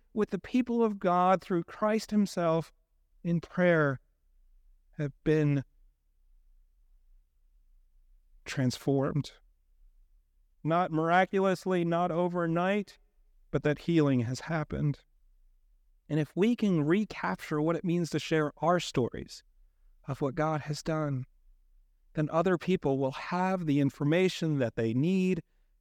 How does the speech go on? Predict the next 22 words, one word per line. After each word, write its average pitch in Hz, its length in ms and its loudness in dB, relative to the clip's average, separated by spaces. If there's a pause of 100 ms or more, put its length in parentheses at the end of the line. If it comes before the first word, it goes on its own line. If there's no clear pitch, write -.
to 127 120 -4
make 151 540 0 (960)
a 117 100 0
choice. - 600 -6 (1200)
And 139 120 0
the 135 60 2
choice 208 320 0
they 175 140 0
make, 190 340 0 (800)
not 147 240 0
up 165 160 2
to 156 100 -6
us. 165 440 -8 (1500)
We 160 120 4
don't 180 220 2
control 165 500 0
that 135 180 0
outcome. 123 460 -2 (2500)
What 131 140 -6
we 135 100 0
can 165 440 -2
control 110 640 -2